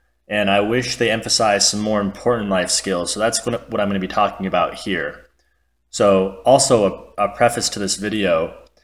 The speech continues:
the first thing I wanna say is our school system's kind of like the military.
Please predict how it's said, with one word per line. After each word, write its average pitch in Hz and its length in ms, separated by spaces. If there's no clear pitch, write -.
the - 80
first - 260
thing 123 140
I 101 80
wanna 95 160
say 95 380
is 87 680
our 104 160
school 147 320
system's 107 460
kind 120 200
of 110 100
like 107 220
the 98 60
military. 92 680